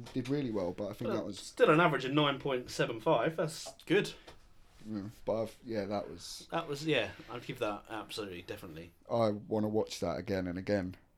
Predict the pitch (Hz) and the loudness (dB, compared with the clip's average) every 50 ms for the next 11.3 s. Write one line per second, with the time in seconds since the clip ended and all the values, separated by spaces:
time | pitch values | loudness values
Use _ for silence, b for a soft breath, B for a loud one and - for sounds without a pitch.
0 | - _ _ _ _ _ _ _ _ - - - - - 113 117 117 117 113 113 | -20 _ _ _ _ _ _ _ _ -20 -20 -16 -6 -2 2 4 4 6 6 6
1 | 107 104 101 117 131 - _ _ - - 123 123 117 - 143 127 - 123 107 107 | 4 4 4 2 0 -2 _ _ 0 4 4 4 6 4 2 2 2 2 2 2
2 | 110 107 - - 123 117 117 120 107 - 104 104 101 101 101 95 - - - - | 0 0 0 2 2 2 2 0 -2 -2 -2 -2 -2 -2 -4 -6 -6 -8 -8 -6
3 | - 110 110 104 - 120 110 104 101 98 101 107 98 - - - - 104 95 - | -4 -4 -2 0 0 0 0 0 0 -2 -2 -4 -6 -6 -4 -2 -2 -2 -2 -4
4 | - - 98 98 92 95 - 101 - - 117 113 104 101 95 69 82 101 - b | -6 -6 -4 -4 -4 -4 -6 -8 -6 -4 -2 -2 -2 -4 -6 -6 -8 -10 -10 b
5 | b b b b b b b b b b b b - - 101 98 78 - 98 107 | b b b b b b b b b b b b -12 -10 -8 -8 -8 -8 -6 -4
6 | 107 98 92 90 - - - - _ _ _ - _ _ b b b b b b | -4 -4 -4 -4 -6 -10 -14 -14 _ _ _ -20 _ _ b b b b b b
7 | b b _ - - 117 113 113 117 117 120 120 120 120 120 120 120 120 123 - | b b _ -12 -6 -2 2 2 2 2 2 0 0 0 -2 -2 -4 -6 -10 -16
8 | _ _ _ - 113 120 113 107 B B B B B B B B B B B B | _ _ _ -12 -6 -4 -4 -4 B B B B B B B B B B B B
9 | B B _ - - - - - - 139 139 135 143 139 143 147 135 143 143 139 | B B _ -20 -20 -20 -20 -14 -6 -6 -4 -2 0 0 0 0 2 2 2 2
10 | 139 135 139 143 135 - - - - - - - - - - - - 123 123 - | 2 2 0 -2 -6 -10 -16 -18 -18 -16 -14 -14 -14 -14 -12 -12 -10 -10 -10 -8
11 | - 147 139 - - | -6 -6 -4 -4 -2